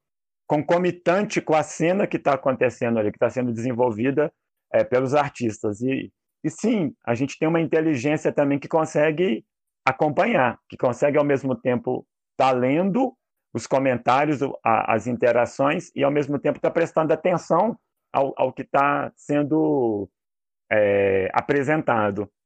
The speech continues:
E aí também acho que é um campo também pra investigação no sentido de, da gente pensar assim, o que, o que que essa interação, que, que eu acho que ela já é própria também das redes digitais, né, o comentário,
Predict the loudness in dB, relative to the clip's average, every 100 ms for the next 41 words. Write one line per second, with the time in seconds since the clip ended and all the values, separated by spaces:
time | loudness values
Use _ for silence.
0 | _ _ -10 -2 0 2 2 2 0 0
1 | -2 0 -2 0 0 0 0 0 0 2
2 | 2 0 0 -2 0 0 0 2 0 0
3 | -2 -2 -4 -4 -4 -2 -2 -2 -4 -8
4 | _ -4 -4 -4 -2 -2 0 -2 -2 -4
5 | -6 _ _ _ -8 -8 -6 -8 -6 -4
6 | -2 -2 0 0 0 0 2 2 0 0
7 | 0 -2 -8 _ -2 -2 0 2 2 2
8 | 0 0 2 2 2 2 2 2 0 0
9 | 0 0 2 0 0 -2 -2 -6 -6 -6
10 | -6 -4 -2 -2 -2 -4 -2 0 0 0
11 | 2 2 2 0